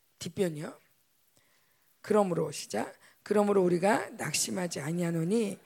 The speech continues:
우리의 겉사람은 낡아지나 우리의 속사람은 날로와 새로워지도다." 아, 여러분 믿습니까? 예, 겉사람이 낡아지는 건 믿죠. 그거는 그냥 시-, 실감이 되고 믿지 말라고 그래도 저절로.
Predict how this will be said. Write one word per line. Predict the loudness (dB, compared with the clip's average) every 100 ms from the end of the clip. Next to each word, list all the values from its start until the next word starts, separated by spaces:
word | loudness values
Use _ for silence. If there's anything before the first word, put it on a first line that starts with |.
| -20 -20 _ -2
우리의 | 4 4 4
겉사람은 | -2 -8 -2 -2 -2 -4
낡아지나 | -4 -2 -2 -2 -4 -8 -8 -10 -14 -20 -10
우리의 | 0 4 4
속사람은 | 2 -4 -2 0 0 0 -2 -10 -8
날로와 | -4 0 0 -2
새로워지도다." | -8 -10 -8 -6 -4 -6 -8 -12 -20 -20 -20 -16 -6
아, | 0
여러분 | 0 0
믿습니까? | -4 -6 -6 -6 -4 -4 -6 _ _ _ _ _ _ -20 -20 -20 _ _
예, | -8
겉사람이 | 0 0 0 -2 0
낡아지는 | -2 -2 -4 -6 -10
건 | -10
믿죠. | -12 -12 -14 -16 _ _ _ _ _ _ _ _ _ _ _ _ _ _ _ _ _ _ _ _
그거는 | -12 -10 -8
그냥 | -10 -10 -8
시-, | -6 0 2 0
실감이 | -6 -12 -10 -12
되고 | -14 -14 -14 -16 -20 _ -20 -20
믿지 | -12 -8 -6
말라고 | -6 -2 -2 -2
그래도 | -8 -12
저절로. | -14 -14 -14 -14 -20